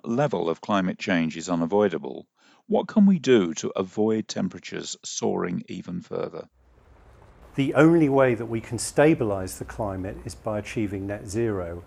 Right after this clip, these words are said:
Speaker 2: And of course, the U K has made some great strides in that direction already.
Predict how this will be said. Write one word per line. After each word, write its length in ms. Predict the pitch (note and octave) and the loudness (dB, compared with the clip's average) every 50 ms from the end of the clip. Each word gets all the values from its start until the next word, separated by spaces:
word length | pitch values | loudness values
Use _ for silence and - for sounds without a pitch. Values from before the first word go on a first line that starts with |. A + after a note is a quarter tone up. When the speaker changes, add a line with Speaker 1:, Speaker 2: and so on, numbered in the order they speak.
| - - - | -18 -14 -10
Speaker 2:
And 60 | A2+ | -10
of 80 | A2 - | -10 -10
course, 280 | - - E3 D#3 - | -8 -6 -4 -4 -4
the 160 | - - B2+ A#2+ | -6 -8 -8 -6
U 180 | B2+ D#3 D#3 | -2 -2 -4
K 240 | D3+ - - - C3+ | -4 -4 -6 -4 -2
has 240 | A#2 G#2+ G2 - - | -2 -2 -4 -6 -8
made 180 | A2 G#2 G2+ | -8 -8 -8
some 180 | - - A2+ G#2 | -8 -8 -10 -10
great 360 | - - A#2 B2 C3 C3 B2+ | -6 -4 -2 -2 -2 -2 -4
strides 460 | - - - B2 A#2+ A#2+ A2+ G2 - | -8 -8 -6 -4 -4 -4 -4 -6 -8
in 120 | G#2+ F#2+ F#2 | -10 -10 -10
that 200 | F#2 F2+ F2 - | -10 -12 -14 -14
direction 480 | - G2+ F#2+ F#2+ F#2+ - - - G#2 | -12 -12 -12 -12 -12 -14 -14 -12 -12
already. 520 | G2 G2 G2 G#2 G#2 F#2 F#2+ F2 D#2+ - | -10 -8 -8 -8 -8 -10 -12 -14 -16 -18